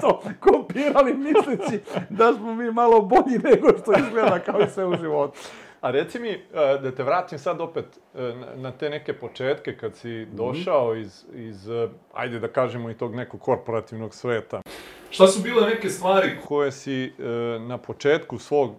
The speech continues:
Speaker 2: eto, preduzetničkog puta sa Hausmeisterom
Speaker 1: <clears throat>
Speaker 2: morao da menjaš kod sebe i šta su neke stvari za koje do tad nisi uopšte imao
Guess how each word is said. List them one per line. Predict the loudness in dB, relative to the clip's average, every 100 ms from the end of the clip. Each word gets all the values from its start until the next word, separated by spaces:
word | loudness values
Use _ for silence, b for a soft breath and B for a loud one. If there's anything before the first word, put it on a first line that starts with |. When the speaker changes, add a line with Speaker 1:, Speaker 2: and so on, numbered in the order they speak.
| -8
Speaker 2:
eto, | -8 -8
preduzetničkog | -4 -2 -2 -4 -10 -10 -10 -10 -8
puta | -10 -8 -10
sa | -10
Hausmeisterom | -4 -2 -2 -6 -8 0 2 2 0 -6 B B B
Speaker 1:
<clears throat> | B B _
Speaker 2:
morao | -4 -2 0
da | -2
menjaš | -2 -2 -2 -6
kod | -8 -12
sebe | -4 -4 -2
i | -6
šta | -4 -8
su | -6
neke | -8 -6 -8
stvari | -4 -4 -4
za | -6 -8
koje | -4 -2 -2
do | -6 -8
tad | -2 -2 -2
nisi | -10 -10 -8
uopšte | -4 -4 -6 -2
imao | -2